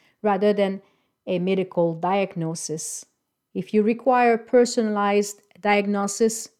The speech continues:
treatment, or guidance, I strongly advise you to consult with a qualified professional.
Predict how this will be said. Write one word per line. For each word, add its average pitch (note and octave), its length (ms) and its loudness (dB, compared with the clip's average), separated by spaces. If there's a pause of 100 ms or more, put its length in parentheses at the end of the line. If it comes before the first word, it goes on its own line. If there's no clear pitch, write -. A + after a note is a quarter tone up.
(160)
treatment, G#3 640 -4
or F#3 100 -4
guidance, F#3+ 720 -4 (600)
I A#3 60 2
strongly D4 500 2
advise G3+ 680 0 (120)
you A#3 340 -2 (380)
to G3 80 -8
consult G3 880 -2
with G3+ 320 -2
a F#3 100 -4
qualified F#3 840 -4 (280)
professional. F#3 720 -10